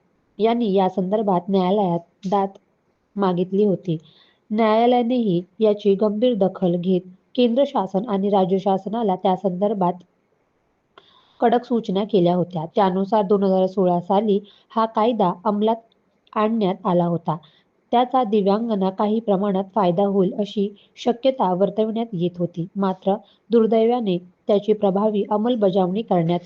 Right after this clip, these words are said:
केंद्र आणि राज्य शासनाला अपयश आले होते. बच्चू कडू व या खात्याचे राज्यमंत्री असताना कडू यांनी यातील बहुतांश योजनांची प्रभावी अंमलबजावणी केली होती. मात्र सध्याच्या सरकारने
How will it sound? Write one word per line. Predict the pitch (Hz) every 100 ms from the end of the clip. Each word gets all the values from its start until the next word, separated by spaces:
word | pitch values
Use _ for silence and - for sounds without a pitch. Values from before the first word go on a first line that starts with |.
| -
केंद्र | 202 196 240
आणि | 214 226 254
राज्य | 202 185 226
शासनाला | 214 170 170 185 180 -
अपयश | 196 185 190 214
आले | 170 160 160 - - _ _
होते. | 208 202 160 - _ -
बच्चू | 214 226 277
कडू | 277 247 240 247 - _ _ _ - _ _ -
व | 233 -
या | 220 233 180 185 -
खात्याचे | 220 214 240 202
राज्यमंत्री | 185 185 180 196 214 214 196
असताना | 202 202 233 214 170 - _ _ _
कडू | 240 233 247 180 -
यांनी | 190 202 214 220 175 - 202
यातील | 202 196 196 202 226 _ - _ -
बहुतांश | 202 220 214 240 247 208
योजनांची | 180 196 185 220 220 233
प्रभावी | 226 208 208 220 170 247
अंमलबजावणी | 196 202 190 185 190 202 247
केली | 202 170 170
होती. | 165 175 165 _ _ _
मात्र | 208 185 190
सध्याच्या | 214 226 202 254 262 170
सरकारने | 175 202 220 226 240 262